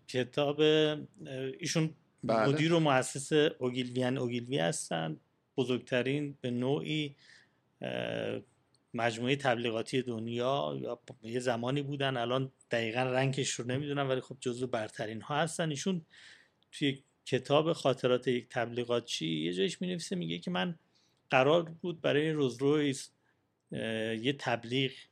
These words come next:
Speaker 1: یا یک تیزری بسازم که کار کنه و جواب بده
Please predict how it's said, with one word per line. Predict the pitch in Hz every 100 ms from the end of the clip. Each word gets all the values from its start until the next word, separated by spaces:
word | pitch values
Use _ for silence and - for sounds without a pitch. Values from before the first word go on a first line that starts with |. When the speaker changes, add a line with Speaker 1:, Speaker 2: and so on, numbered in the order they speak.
| -
Speaker 1:
یا | 131 113
یک | 127 135 _ _ _ -
تیزری | 131 120 143 175
بسازم | 156 139 160 156 147
که | -
کار | 135 - 139 139 127
کنه | - 110 104
و | 110
جواب | 101 113 110 120 127 -
بده | 113 101 107 127